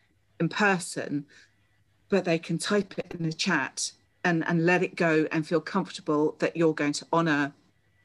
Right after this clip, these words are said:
their essence, their spirit, and come back with the support that they need.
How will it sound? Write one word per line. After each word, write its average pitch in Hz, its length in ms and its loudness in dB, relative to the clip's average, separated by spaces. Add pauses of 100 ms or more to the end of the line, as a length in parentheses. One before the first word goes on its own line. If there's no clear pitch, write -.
(400)
their 147 220 4
essence, 139 460 -4
their 147 160 -2
spirit, - 600 -2 (100)
and 165 120 2
come 170 280 -2
back 156 420 0
with 156 100 -8
the 170 60 -4
support 165 480 -2
that - 140 -4
they 156 120 2
need. 135 380 -4